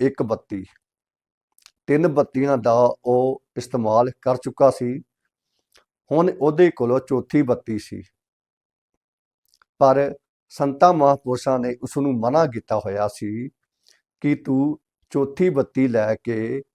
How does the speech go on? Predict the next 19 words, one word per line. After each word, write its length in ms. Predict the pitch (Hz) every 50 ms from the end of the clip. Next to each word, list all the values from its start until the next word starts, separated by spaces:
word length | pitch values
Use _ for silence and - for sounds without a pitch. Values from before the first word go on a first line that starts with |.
| _ _ _ _ _ _ _ _ _ _ _ _ _ _
ਕਦੇ 380 | - 151 156 160 185 196 190 170
ਵੀ 380 | 131 127 120 117 120 123 131 139 _ _ _ _ _ _ -
ਦੱਖਣ 380 | 123 104 131 127 - - 175 165
ਦਿਖਾ-, 420 | 139 127 123 - - 123 120 - _ - 127
ਅਹ, 320 | 117 113 110 107 107 107
ਦੱਖਣ 420 | 104 101 131 123 - - - 170
ਦਿਸ਼ਾ 320 | 165 151 120 113 - 135 123
ਵੱਲ 200 | 113 117 113 113
ਨਹੀਂ 240 | 110 110 107 127 117
ਜਾਣਾ, 260 | - - - - - _ _ _ _ _ _ _ _ _ _ _ _ _ _ _ _ _ _ _ _ _ _ _ _ _ _ _ -
ਬਸ 180 | 113 127 139 139
ਤੁਸੀਂ 340 | 139 139 127 - 165 156 156 -
ਇਹ 160 | 139 160 156
ਗਲਤੀ 340 | 123 139 123 104 - 123 127
ਨਹੀਂ 120 | 139 135
ਕਰਨੀ। 340 | 113 107 - - - - _ _ _ _ _ _ _ _ _ _ _ _ _ _ _ _ _ _ _ _ _ _ _ _ _ _ _ _ _ _ _ _ - _ _ _ _ _ -
ਉਹ 120 | 175 185 185
ਸੋਚਣ 420 | - 156 139 131 - - 160 160
ਲੱਗਾ 600 | 139 123 110 98 120 117 113 117 120 123 135 143